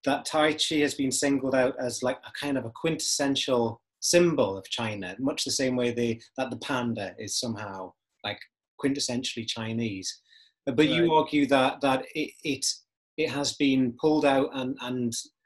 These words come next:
Speaker 1: deliberately manipulated because it, it has always functioned in a kind of very non-Western, very, uh, well,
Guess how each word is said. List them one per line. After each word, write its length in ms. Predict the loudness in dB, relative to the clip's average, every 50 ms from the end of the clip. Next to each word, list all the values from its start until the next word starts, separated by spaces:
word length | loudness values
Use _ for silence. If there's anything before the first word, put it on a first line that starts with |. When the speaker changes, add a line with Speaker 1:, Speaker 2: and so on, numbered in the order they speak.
| _ _ _ -4 2
Speaker 1:
deliberately 600 | 4 6 8 8 6 6 4 0 2 2 2 2
manipulated 800 | 4 4 4 4 4 2 0 0 2 2 2 2 0 -4 -6 -8
because 460 | -8 -8 -8 -4 0 2 2 2 2 2
it, 140 | 0 -2 -2
it 120 | -4 -2 0
has 120 | 0 2
always 400 | 2 2 2 2 2 2 0 0
functioned 440 | -2 -4 -4 -4 -4 -4 -2 0 2
in 120 | 2 2
a 60 | 0
kind 300 | -2 -4 -4 -2 -2 -2
of 140 | -2 -4 -8 _ _ _ -20 -20 -20 -20 _ _ -10
very 320 | -2 4 6 8 8 8 6
non-Western, 960 | 6 4 4 4 2 2 0 0 0 -2 -4 -4 -4 -4 -4 -4 -6 -10 -14 _ _ _ _ _ _ -14
very, 600 | -4 0 2 4 4 4 4 2 2 0 -2 -4 _ _ _ _ _ _ _ _ _ _ _ _ -12 -10
uh, 60 | -10 -10 -10 -12 -14 -14 -10 -8
well, 160 | -8 -8